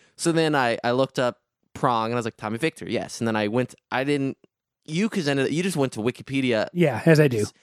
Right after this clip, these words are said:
Speaker 1: And it just says, "Oh, yeah, he's also in Danzig."
Speaker 2: <laughs> Right. Which we had no idea. <laughs>
Speaker 1: He had, he was in Danzig. Wasn't he in Danzig before Prong? Was that the, how the dates lined up?
Speaker 2: No, no, no.
Speaker 1: Okay.
Speaker 2: He, he played intermittently with Danzig starting in the mid nineties.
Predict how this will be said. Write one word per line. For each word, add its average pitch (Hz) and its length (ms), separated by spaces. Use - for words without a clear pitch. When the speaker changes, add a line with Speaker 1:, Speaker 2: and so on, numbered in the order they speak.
Speaker 1:
And 156 100
it 151 80
just 147 160
says, 135 320
"Oh, 180 100
yeah, 160 200
he's 123 240
also 139 440
in 123 140
Danzig." 127 520
Speaker 2:
<laughs> - 0
Right. - 360
Which 220 220
we 214 80
had 165 120
no 170 200
idea. 135 460
<laughs> 247 160
Speaker 1:
He 143 100
had, 160 200
he 180 200
was 214 140
in 202 120
Danzig. 202 320
Wasn't 220 280
he 233 80
in 220 80
Danzig 208 300
before 190 320
Prong? 175 380
Was 165 100
that 165 160
the, 170 120
how 165 60
the 147 120
dates 156 200
lined 185 220
up? 190 160
Speaker 2:
No, 185 200
no, 151 160
no. 143 220
Speaker 1:
Okay. 127 180
Speaker 2:
He, 170 300
he 208 180
played 226 360
intermittently 175 760
with 151 220
Danzig 147 640
starting 151 340
in 139 60
the 135 80
mid 135 180
nineties. 110 480